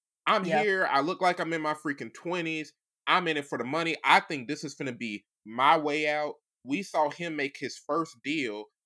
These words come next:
Speaker 1: and we didn't really see deals like that come about. We, we didn't see the original deal that John made. We didn't see the original deal that Cain made. We saw the results.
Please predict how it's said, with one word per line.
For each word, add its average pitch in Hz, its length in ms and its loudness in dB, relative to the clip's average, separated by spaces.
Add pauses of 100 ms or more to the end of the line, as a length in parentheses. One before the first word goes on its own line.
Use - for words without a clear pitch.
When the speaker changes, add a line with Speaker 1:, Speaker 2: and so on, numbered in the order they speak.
Speaker 1:
and 143 160 -2
we 226 140 0
didn't 240 120 -6
really 202 180 2
see 214 480 -10
deals 170 320 -2
like 143 200 -2
that 156 240 -2
come 143 220 -8
about. 110 260 -4 (380)
We, 214 320 -4
we 190 180 -4
didn't 202 220 -2
see 208 180 -8
the 156 100 0
original 131 400 -4
deal 113 260 -4
that 101 180 -8
John 101 360 -8
made. 92 340 -6
We 156 140 -6
didn't 165 220 -6
see 165 160 -10
the 139 120 -2
original 135 320 -6
deal 123 200 -6
that 107 160 -6
Cain 127 280 -8
made. 95 180 -8
We 120 80 -10
saw 120 180 -4
the 104 80 -4
results. 113 680 -8